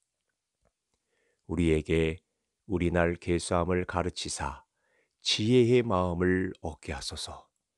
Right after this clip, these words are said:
그는 정직한 자를 위하여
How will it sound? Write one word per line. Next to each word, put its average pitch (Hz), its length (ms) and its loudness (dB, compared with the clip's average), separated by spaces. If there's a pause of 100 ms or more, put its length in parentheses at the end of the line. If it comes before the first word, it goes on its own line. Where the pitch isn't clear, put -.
(580)
그는 92 320 0
정직한 95 640 -2
자를 90 280 2
위하여 82 600 2